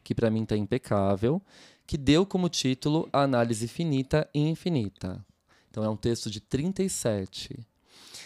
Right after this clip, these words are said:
E esse texto vocês encontram no livro Cor-de-Rosa, das obras incompletas de Sigmund Freud,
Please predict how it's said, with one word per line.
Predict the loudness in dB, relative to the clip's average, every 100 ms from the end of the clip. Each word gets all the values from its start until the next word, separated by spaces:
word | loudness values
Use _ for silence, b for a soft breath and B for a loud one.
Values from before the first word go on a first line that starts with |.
| -20 -20 -2
E | 2 4
esse | 4 0 -2
texto | 2 4 2 2 2
vocês | 2 2 2 2
encontram | 0 2 2 2 -2 -2 2
no | 2
livro | 4 4 4 2
Cor-de-Rosa, | 4 2 2 0 2 4 2 2 2 0 2
das | 2 6
obras | 4 4 2 0
incompletas | -2 -2 0 4 4 4 0
de | 0 -2
Sigmund | -4 -2 0 -2
Freud, | -2 2 2 2 -2 -4